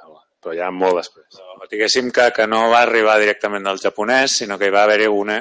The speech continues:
Speaker 2: un idioma entremig. Els primers vint-i-sis potser era anglès xusquero, i després ja venia del francès, i tot això de Satanàs Cor Petit ve de França. Eh,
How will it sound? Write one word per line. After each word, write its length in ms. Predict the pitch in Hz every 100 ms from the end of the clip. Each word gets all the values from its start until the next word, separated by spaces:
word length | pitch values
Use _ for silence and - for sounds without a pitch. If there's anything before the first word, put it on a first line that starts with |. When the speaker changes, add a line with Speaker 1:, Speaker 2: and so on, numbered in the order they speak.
| - 110
Speaker 2:
un 100 | 107
idioma 400 | 101 110 110 104
entremig. 420 | 98 101 131 127
Els 120 | 107 -
primers 280 | 104 107 113
vint-i-sis 440 | 113 95 120 110
potser 280 | 110 - 117
era 140 | 113 104 - - - _ 107
anglès 360 | 101 104 104 -
xusquero, 540 | 104 - 143 143 180 226 - - - - -
i 80 | 120 107
després 360 | 98 - 104
ja 140 | 113 113
venia 300 | 110 110 127
del 160 | 123 104
francès, 720 | 110 104 107 - 147 156 139
i 80 | 117
tot 160 | 110 127
això 240 | 123 131
de 80 | 117
Satanàs 400 | - 101 110 113
Cor 160 | 147 139
Petit 300 | 135 123 143
ve 120 | 165
de 100 | 127
França. 480 | - 104 104 104 - _ _ _ - _ _ _
Eh, 840 | - 95 95 92 92 92 - -